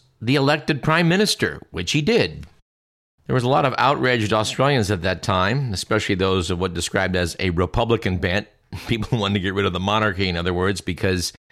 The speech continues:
that's what a republic is, a government without a monarch.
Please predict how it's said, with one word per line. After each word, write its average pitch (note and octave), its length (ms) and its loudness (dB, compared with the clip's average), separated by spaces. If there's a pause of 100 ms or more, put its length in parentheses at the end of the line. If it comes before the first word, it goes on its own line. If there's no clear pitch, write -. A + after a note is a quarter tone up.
(100)
that's - 240 -4
what D#3+ 80 0
a B2 60 0
republic G#2+ 520 0
is, - 520 -2 (140)
a - 40 -2
government A#2 440 0 (420)
without G#2+ 240 0
a G#2 40 -2
monarch. A#2 520 0